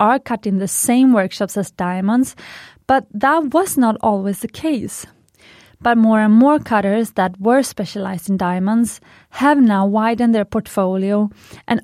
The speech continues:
are cutting everything from sapphire to topaz, tourmaline, and aquamarine, et cetera, with the same care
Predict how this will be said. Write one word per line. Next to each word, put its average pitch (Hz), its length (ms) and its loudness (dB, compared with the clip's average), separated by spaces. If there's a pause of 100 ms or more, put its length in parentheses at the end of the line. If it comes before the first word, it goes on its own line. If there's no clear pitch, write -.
are 254 180 2
cutting 202 440 -4 (100)
everything 233 400 -2
from 196 180 -4
sapphire 233 720 -2
to - 140 -6
topaz, 233 680 -2
tourmaline, 226 880 0
and 190 240 -2
aquamarine, 220 720 0
et 196 120 -8
cetera, 190 420 -8 (500)
with 254 360 2
the 269 100 2
same 202 360 -2
care 190 420 -4